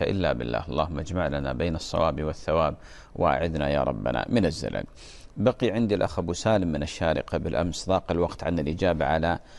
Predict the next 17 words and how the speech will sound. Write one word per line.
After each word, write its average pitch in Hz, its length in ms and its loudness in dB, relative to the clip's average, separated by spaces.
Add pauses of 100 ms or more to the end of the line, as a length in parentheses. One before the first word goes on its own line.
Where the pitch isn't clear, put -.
(220)
سؤاله 85 760 0
وشكواه 85 640 0
مثل 80 300 -4
ما 78 280 2
عبر 80 500 0
هو. 85 360 2 (420)
أبو - 400 0
سالم 143 420 2
يقول 117 260 2
بأن 104 340 0
حياة 120 400 2
العملية 90 520 0
جيدة 82 600 2
وكذا، 80 520 2
يقول: 113 220 0
"الحمد 110 320 0
لله، 98 280 4